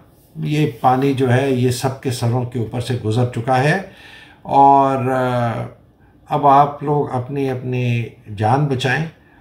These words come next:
और अपनी खैर मनाएं और देखें कि आपके साथ आगे इंशाअल्लाह ताला क्या होता है। ये बात याद रखें कि अगर इस वक्त पाकिस्तानी कौम ने स्टैंड नहीं लिया,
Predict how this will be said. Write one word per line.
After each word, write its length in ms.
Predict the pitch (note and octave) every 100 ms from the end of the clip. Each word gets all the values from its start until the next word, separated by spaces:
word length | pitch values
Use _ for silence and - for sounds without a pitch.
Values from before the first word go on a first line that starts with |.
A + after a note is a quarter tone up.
| - _ -
और 580 | B2 A#2+ A#2+ A#2 A2+ -
अपनी 320 | A#2 C3 B2
खैर 360 | A#2+ A2 C3
मनाएं 400 | C#3 C3 C3 C#3 C3+ - - - - - _ _
और 440 | - B2 A#2+ A#2 G2
देखें 400 | C3 C3 C#3+ A#2+
कि 80 | C3+
आपके 380 | G#2+ A2 -
साथ 220 | A#2+ B2 B2+ -
आगे 280 | A2 G2+
इंशाअल्लाह 720 | A2 A#2 A#2+ - B2 G#2+ G2+ G2+
ताला 340 | A2 G#2+ C#3+ F#3+ - - _ _ _ _ -
क्या 120 | C3
होता 360 | G2+ E2+ -
है। 60 | - - _ _ _ _ _ _ _ _
ये 340 | B2+ C3+ G#3+ A#3
बात 340 | F3 F3 D3+
याद 240 | D#3+ E3
रखें 260 | D#3+ - D#3
कि 100 | D#3+
अगर 520 | D3+ D#3+ F3+ D#3 A#2+ - - -
इस 240 | D3 -
वक्त 200 | D3 C#3+ -
पाकिस्तानी 600 | B2+ C3 A#2+ C3 B2+ A#2+
कौम 400 | A#2+ A#2+ A#2+ A#2
ने 240 | A2 F#2 - _ _ _ _ _ _ _ _ _ _ _ _ _ _ _ _ _ _ _
स्टैंड 580 | - - - C3 B2+ B2
नहीं 440 | A2+ A#2+ B2 C3
लिया, 260 | F#2 F2+